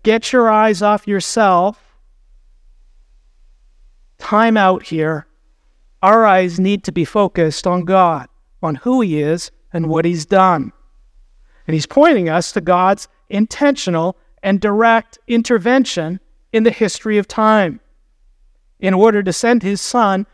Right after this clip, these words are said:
into our dark and dying world and into our dark and dying lives. And it's in this way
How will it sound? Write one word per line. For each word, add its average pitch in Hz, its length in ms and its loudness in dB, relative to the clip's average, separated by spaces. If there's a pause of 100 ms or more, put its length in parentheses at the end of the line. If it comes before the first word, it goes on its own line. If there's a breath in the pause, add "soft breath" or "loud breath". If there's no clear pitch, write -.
(140)
into 202 320 -2
our 196 100 4
dark 220 380 0
and 190 120 -4
dying 208 400 0
world 214 460 2 (420)
and 185 220 -2
into 208 580 0 (120)
our 214 180 2
dark 185 400 0 (100)
and 185 160 -2
dying 196 380 2
lives. 208 720 -2 (340)
And 190 140 0
it's - 160 -2
in 320 160 6
this 196 260 0
way 170 380 0